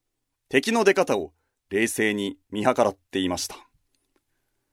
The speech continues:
命令が下るまで決して動くな。そう指示してありました。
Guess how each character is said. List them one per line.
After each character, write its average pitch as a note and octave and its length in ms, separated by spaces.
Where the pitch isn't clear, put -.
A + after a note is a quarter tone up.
命 G#2+ 240
令 D3 200
が C#3+ 140
下 B2 220
る D3 80
ま C#3+ 160
で D3 140
決 B2 200
し - 140
て A3 160
動 D#3+ 300
く E3 100
な。 - 100
そ - 180
う - 40
指 F#3 140
示 D3 280
し - 100
て A2 160
あ G2+ 80
り G2 80
ま E2+ 80
し - 100
た。 - 120